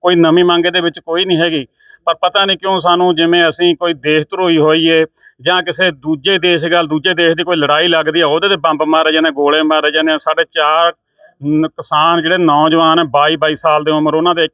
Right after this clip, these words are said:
ਦੇ ਇੱਥੇ ਅੱਖ, ਅ, ਵੱਜਿਆ ਮੇਰੇ ਸਾਹਮਣੇ ਤੇ ਗਿੱਠ ਅੱਖ ਲਮਕ ਗਈ। ਇਸ ਤਰ੍ਹਾਂ ਚਾਰ ਨੌਜਵਾਨਾਂ ਦੀ ਅੱਖਾਂ ਦੀ ਰੋਸ਼ਨੀ ਚਲੀ ਗਈ। ਇੱਕ ਸਾਡਾ ਸ਼ੁਭਕਰਨ ਸਿੰਘ ਵੱਲੋਂ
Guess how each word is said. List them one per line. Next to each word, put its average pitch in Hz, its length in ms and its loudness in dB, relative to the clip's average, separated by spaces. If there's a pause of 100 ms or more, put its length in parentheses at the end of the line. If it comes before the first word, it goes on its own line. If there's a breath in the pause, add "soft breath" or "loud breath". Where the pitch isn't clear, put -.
ਦੇ 160 100 2
ਇੱਥੇ 160 320 -2
ਅੱਖ, - 200 -8
ਅ, 151 360 -2 (100)
ਵੱਜਿਆ 139 280 0
ਮੇਰੇ 156 160 2
ਸਾਹਮਣੇ 160 380 0
ਤੇ 170 140 -2
ਗਿੱਠ 170 480 -4
ਅੱਖ 160 160 -6
ਲਮਕ 143 300 -2
ਗਈ। 131 120 -12 (480 soft breath)
ਇਸ 165 60 0
ਤਰ੍ਹਾਂ 190 320 2
ਚਾਰ 170 300 0
ਨੌਜਵਾਨਾਂ 175 400 2
ਦੀ 175 100 0
ਅੱਖਾਂ 170 240 -4
ਦੀ 170 80 0
ਰੋਸ਼ਨੀ 147 340 0
ਚਲੀ 165 240 -2
ਗਈ। 175 180 0 (400 soft breath)
ਇੱਕ 175 140 -2
ਸਾਡਾ 180 340 2
ਸ਼ੁਭਕਰਨ 175 960 -2
ਸਿੰਘ 185 440 -4
ਵੱਲੋਂ 165 340 0